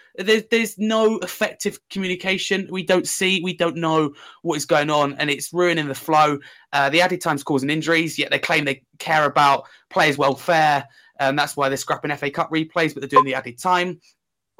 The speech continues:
Uh, they've got the silly rule with the offside flag. It's, it's absolutely bonkers. But no, it's, it's another poor decision. Uh, and the last good invention was what?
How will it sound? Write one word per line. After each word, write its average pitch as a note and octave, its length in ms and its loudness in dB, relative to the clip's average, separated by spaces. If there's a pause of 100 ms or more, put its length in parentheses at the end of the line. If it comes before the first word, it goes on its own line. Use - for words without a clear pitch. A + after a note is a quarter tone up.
Uh, D3+ 380 6 (120)
they've E3 140 2
got C3+ 120 -2
the - 80 -12
silly F3+ 220 -2
rule D#3+ 160 2
with D3+ 100 0
the E3+ 60 6
offside F3 400 4
flag. F#3 460 2 (500)
It's, D3 520 -4
it's C#3+ 240 -4
absolutely A#2+ 400 -4
bonkers. A2+ 600 -6
But B2+ 120 -4
no, B2 140 2 (140)
it's, B2+ 300 -2
it's B2 400 -2
another C3+ 320 0
poor C3 200 -2
decision. B2+ 500 -2 (360)
Uh, C3+ 380 4
and C#3+ 260 0
the D3+ 80 0
last D#3 300 4
good C#3 100 0
invention C#3 440 -2
was D#3 180 -2
what? D#3+ 240 2